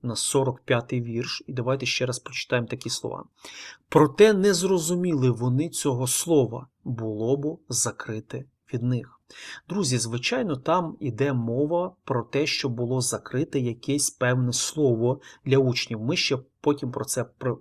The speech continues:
будемо говорити з вами. Але я хочу поділитися з вами своїм відкриттям, своєю точкою зору. Може, ви з цим не погодитесь, але все рівно це скажу.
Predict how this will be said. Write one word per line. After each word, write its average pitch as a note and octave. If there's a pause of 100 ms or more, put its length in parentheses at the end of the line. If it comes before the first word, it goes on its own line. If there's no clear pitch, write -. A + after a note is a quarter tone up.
будемо B2
говорити B2+
з A2
вами. G2+ (500)
Але A#2+
я C3+
хочу F#3
поділитися C#3
з A2+
вами C#3
своїм C3
відкриттям, B2+
своєю C#3+
точкою B2+
зору. C3 (420)
Може, C#3+
ви C#3
з -
цим C3
не A#2
погодитесь, B2+
але B2
все -
рівно D3
це A#2+
скажу. G#2+